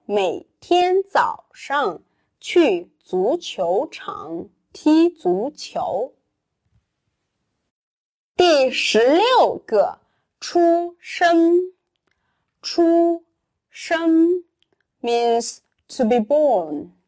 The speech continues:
你什么时候出生的？你什么时候出生的？第十七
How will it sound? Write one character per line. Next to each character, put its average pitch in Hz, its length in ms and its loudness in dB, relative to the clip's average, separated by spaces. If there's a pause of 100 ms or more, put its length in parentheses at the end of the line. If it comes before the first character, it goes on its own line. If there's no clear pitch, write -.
(960)
你 233 440 0
什 - 320 -2
么 415 240 2
时 - 400 -4
候 294 460 2
出 - 280 -4
生 427 240 -2 (200)
的？ - 300 -4 (1200)
你 208 460 0 (100)
什 - 340 -4
么 311 420 -2
时 - 420 -8
候 269 420 0 (480)
出 349 300 0
生 403 440 2
的？ - 280 -6 (2000)
第 277 400 4
十 269 380 2
七 - 260 2